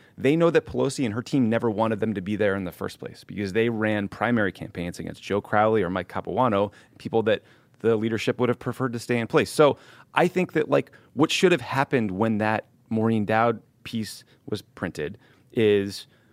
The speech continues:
whether or not you agree that she was singling out four women of color, Pelosi should have read that concern from lots of people online or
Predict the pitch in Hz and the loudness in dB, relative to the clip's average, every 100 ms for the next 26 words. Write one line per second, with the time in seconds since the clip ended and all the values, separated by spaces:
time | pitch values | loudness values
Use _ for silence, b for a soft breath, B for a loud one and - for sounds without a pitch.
0 | - 101 139 156 165 147 131 120 117 98 | -6 2 4 6 6 4 2 2 0 0
1 | 107 123 127 - 107 98 110 107 110 104 | 0 0 -2 -4 -6 -6 -4 -4 -2 -4
2 | - 107 107 104 107 - 104 139 143 127 | -4 -2 0 0 -4 -4 0 0 0 -2
3 | 131 131 147 113 95 117 123 117 110 - | -2 -4 -4 -2 2 2 2 0 0 -2
4 | b - 113 101 120 117 110 110 - 104 | b -6 -4 0 0 0 -2 -6 -6 -2
5 | 92 98 107 b b - 90 - - 95 | 0 -2 -6 b b -6 -4 -4 -10 -6
6 | 101 92 92 82 92 120 127 - 90 87 | -2 -2 -2 -2 -2 -4 -6 -6 -4 -4